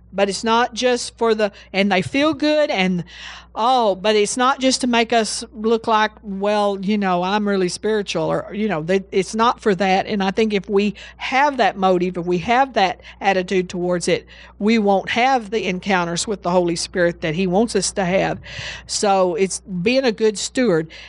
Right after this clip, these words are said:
And so what did they do here when they got the upgrade? Uh, they declared the word of God with even greater boldness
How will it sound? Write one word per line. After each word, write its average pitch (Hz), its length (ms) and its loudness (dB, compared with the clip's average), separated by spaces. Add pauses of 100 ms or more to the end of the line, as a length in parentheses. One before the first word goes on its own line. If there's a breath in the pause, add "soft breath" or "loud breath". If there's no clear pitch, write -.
And 196 200 2
so 208 300 0
what 262 240 0
did 247 160 0
they 233 160 0
do 226 200 0
here 208 220 0
when 185 200 -2
they 185 120 2
got 190 260 -2
the 156 80 -2
upgrade? 165 600 0 (460 loud breath)
Uh, 165 320 2 (200)
they 220 220 0
declared 240 460 0
the 269 60 2
word 254 260 2
of 254 100 -6
God 196 380 2 (260 loud breath)
with 185 240 0
even 185 240 0
greater 202 380 0
boldness 190 640 -2